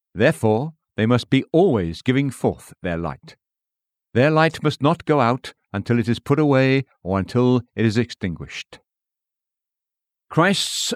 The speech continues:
ministers must take advantage of all occasions of doing good to others in regard to the work that they are about, and that is saving souls. What a precious thing a soul is!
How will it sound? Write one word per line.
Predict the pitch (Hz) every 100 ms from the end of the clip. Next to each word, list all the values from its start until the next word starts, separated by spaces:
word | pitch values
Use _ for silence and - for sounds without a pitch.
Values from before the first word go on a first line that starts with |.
| -
ministers | 143 143 - 95 87 104 104 - -
must | 131 -
take | 147 143
advantage | 127 82 156 151 120 110 135
of | 107
all | 123 156 170
occasions | 165 135 107 98 110 113
of | 113 80
doing | 127 127 117
good | 104 92 92 - _ _ -
to | 123 127
others | 113 80 73 - - - _ -
in | 120
regard | 127 120 127 143 131
to | -
the | 117
work | 107 127 120 - -
that | 110
they | 107
are | 101 95
about, | - 71 - - _ _ _ -
and | 104 101
that | 123 131
is | 127 120 - - _
saving | - 120 110 117 110
souls. | - 95 76 69 - - - _ _ _ _ _ _ _ _
What | 123 165 -
a | 170
precious | - - 160 165 147
thing | - 165 127 85 73
a | 101
soul | 101 - 123 123
is! | 104 78 - -